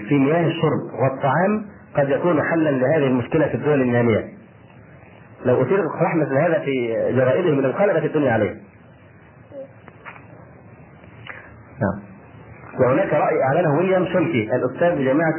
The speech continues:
ستانفورد بشيكاغو، طالب فيه صراحة بتعقيم الزنوج مقابل منحهم مكافآت مالية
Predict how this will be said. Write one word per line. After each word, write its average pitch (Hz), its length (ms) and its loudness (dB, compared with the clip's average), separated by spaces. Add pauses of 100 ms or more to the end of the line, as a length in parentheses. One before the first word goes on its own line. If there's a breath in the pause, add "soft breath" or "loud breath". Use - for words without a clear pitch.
(120)
ستانفورد 165 440 0
بشيكاغو، 120 480 0
طالب 139 580 -2
فيه 156 200 -2
صراحة 131 440 0
بتعقيم 131 640 0
الزنوج 131 440 2 (580 loud breath)
مقابل 147 560 2
منحهم 147 320 0
مكافآت 127 500 0
مالية 151 380 2